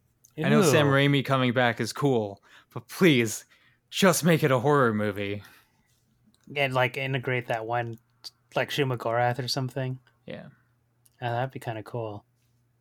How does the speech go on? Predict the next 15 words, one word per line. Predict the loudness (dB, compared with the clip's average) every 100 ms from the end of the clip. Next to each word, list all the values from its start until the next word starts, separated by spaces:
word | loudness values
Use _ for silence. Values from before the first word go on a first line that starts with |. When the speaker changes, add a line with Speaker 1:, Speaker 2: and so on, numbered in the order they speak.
| _ _ _ _ _ _ _ _ -20 -20 -20 _ _ _ _ _ _ _
Speaker 1:
I | 6
miss | 8 6
Comic-Con, | 6 6 6 4 6
Jason. | 4 4 2 0 -2 -8 _ _ -4
I | 2
hope, | 2 2
Speaker 2:
Me | 2
Speaker 1:
I | 4
hope | 4 2
this, | 0 0
I | 2 2
Speaker 2:
too. |
Speaker 1:
hope | 2 2
this | -2 2
helped | 0 0